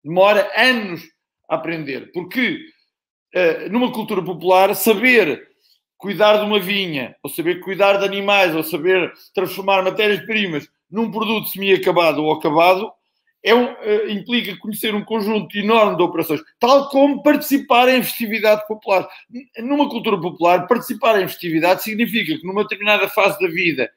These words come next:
se aprende a participar, numa segunda fase da vida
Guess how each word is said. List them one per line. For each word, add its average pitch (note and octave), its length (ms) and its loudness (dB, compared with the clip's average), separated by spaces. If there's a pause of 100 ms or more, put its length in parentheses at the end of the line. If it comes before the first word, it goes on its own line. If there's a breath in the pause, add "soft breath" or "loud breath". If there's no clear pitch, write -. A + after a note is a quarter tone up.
(720)
se G#3 360 -2
aprende G#3 680 0
a D3+ 40 -2
participar, F3 720 -2
numa B3 200 -2
segunda A#3 340 -6
fase G#3 320 -4
da G3 60 -4
vida F3+ 440 -4